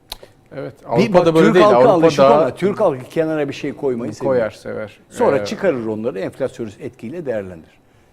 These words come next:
Speaker 1: O yüzden Avrupa'da bu durgunluk
Speaker 2: Tabii,
Speaker 1: sesleri
Speaker 2: bak, biz,
Speaker 1: geldi, üret-,
Speaker 2: biz
Speaker 1: tüketim.
Speaker 2: enflasyondan para kazandık mı şu anda?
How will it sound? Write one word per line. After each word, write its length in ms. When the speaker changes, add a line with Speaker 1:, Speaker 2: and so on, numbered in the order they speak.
Speaker 1:
O 120
yüzden 240
Avrupa'da 440
bu 200
durgunluk 360
Speaker 2:
Tabii, 200
Speaker 1:
sesleri 580
Speaker 2:
bak, 100
biz, 180
Speaker 1:
geldi, 280
üret-, 160
Speaker 2:
biz 60
Speaker 1:
tüketim. 320
Speaker 2:
enflasyondan 500
para 200
kazandık 440
mı 60
şu 160
anda? 240